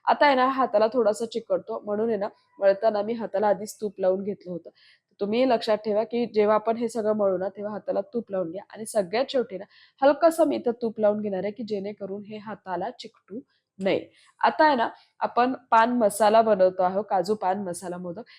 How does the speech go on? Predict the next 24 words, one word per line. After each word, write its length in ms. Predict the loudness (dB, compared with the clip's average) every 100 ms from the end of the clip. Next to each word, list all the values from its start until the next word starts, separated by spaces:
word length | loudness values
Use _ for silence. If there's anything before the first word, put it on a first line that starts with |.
| _ -6
So 40 | 4
त्यासाठी 500 | 4 6 0 2 2
ना 140 | 2
पान 300 | 2 2 2
मसाला 420 | 2 0 2 2
बनवायचा 520 | 4 2 0 -6 -6 -12
आहे. 100 | -14
तर 400 | _ _ -16 2
त्यासाठी 420 | 4 4 2 -2
मी 120 | -4 2
काय 180 | 2
केलेलं 260 | 2 -2 0
आहे, 80 | 0
एका 160 | 0
बाउलमध्ये 680 | 2 4 2 2 0 0 -2 -4 _ _ -4
गुलकंद 400 | -2 2 2 2
घेतलेला 280 | 2 2 0
आहे, 160 | 0 -2
त्याचबरोबर 800 | 0 0 0 0 0 2 2 0
पान 300 | 2 0 0
मसाला, 480 | -2 -4 -4 -8 -8 _ _ _
अ, 260 | 2 4 6
बारीक 360 | 6 4 4
कट 120 | 2